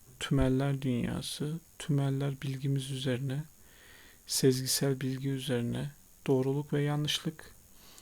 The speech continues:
bilgi yanlış, olasılıklı sanı, felsefi bilginin sınırları, felsefenin değeri. Şu s-, özellikle son iki bölüm hakkında bir uzun video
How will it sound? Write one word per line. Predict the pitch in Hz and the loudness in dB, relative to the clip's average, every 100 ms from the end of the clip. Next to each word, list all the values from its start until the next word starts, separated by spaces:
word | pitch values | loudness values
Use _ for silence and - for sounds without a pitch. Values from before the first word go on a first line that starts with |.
| - - - | -20 -20 -2
bilgi | 147 139 139 | 0 2 2
yanlış, | 135 135 135 135 143 - - - | 2 2 2 2 2 0 -2 -4
olasılıklı | 190 131 - 143 139 - | 0 0 0 -2 -4 -4
sanı, | - - 139 143 143 - - - - - | -2 0 0 0 -6 -16 -20 -20 -20 -12
felsefi | - 147 - 139 - 143 | -4 -2 -2 -4 -2 -2
bilginin | 139 135 139 | 0 0 0
sınırları, | 143 - - 135 127 127 127 143 160 - - - - - - - | 0 0 0 2 2 0 0 -2 -4 -12 -20 -20 -20 -20 -20 -16
felsefenin | - 143 143 - 139 143 143 139 | -2 -2 0 -4 -4 -2 0 0
değeri. | 127 123 123 143 - - - - - - - - - - - - | 0 0 -2 -6 -14 -20 -20 -20 -20 -18 -18 -20 -20 -20 -20 -12
Şu | - - | -8 -4
s-, | - - - 466 | -4 -6 -6 -2
özellikle | 175 147 156 151 - | 0 2 0 0 -2
son | - 160 | -2 0
iki | 160 151 147 | 0 -2 -2
bölüm | 147 143 143 165 - | 0 2 2 0 -2
hakkında | 156 - - 143 131 147 165 - - | -4 -4 -4 -2 0 0 0 -6 -4
bir | 143 175 - - - - - - - - - - - - - - - | 0 0 -4 -10 -14 -20 -20 -20 -20 -10 -10 -10 -16 -18 -18 -18 -4
uzun | 156 135 147 139 | -2 2 2 2
video | 139 131 135 156 | 0 -2 0 2